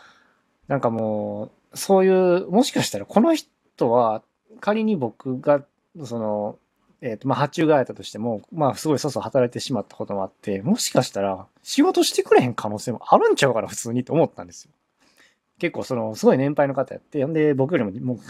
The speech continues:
<laughs> 僕よりも経験があって、まあ、職人さんなんですよ、言うたら。その人にお願いした時に、図面の仕事やったんですけどね。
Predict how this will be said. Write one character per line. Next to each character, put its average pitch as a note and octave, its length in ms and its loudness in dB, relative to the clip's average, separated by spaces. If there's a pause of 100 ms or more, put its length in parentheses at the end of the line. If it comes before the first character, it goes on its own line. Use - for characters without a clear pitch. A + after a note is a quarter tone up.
<laughs> - 180 -8
僕 A#2 140 -2
よ - 80 0
り F4+ 60 4
も - 80 4
経 C#3 180 0
験 D3 180 -6
が A2 80 -10
あ - 20 -20
っ - 40 -20
て、 - 100 -8
ま C3 80 2
あ、 B2+ 40 2
職 E3+ 200 0
人 G#3 100 6
さ G3+ 120 2
ん G#3 40 0
な D#3+ 60 0
ん - 20 0
で - 20 0
す G2+ 60 -6
よ、 G2+ 40 -4
言 A#2 100 0
う - 40 -12
た - 80 -10
ら。 A#2 120 -10
そ F3 160 0
の F#3 100 0
人 F#3 140 -4
に C4+ 120 0
お D3 120 4
願 B2 220 2
い B2 60 0
し - 40 -12
た A#2+ 60 -6
時 G#2+ 180 -8
に、 G#2 200 -6
図 B2+ 120 0
面 C#3+ 160 4
の C#3 80 4
仕 B2+ 120 -2
事 B2+ 180 0
や F#2+ 40 -8
っ - 40 -14
た - 100 -18
ん - 40 -14
で - 60 -18
す - 80 -20
け A2 80 -18
ど A2 60 -12
ね。 D#3+ 120 -8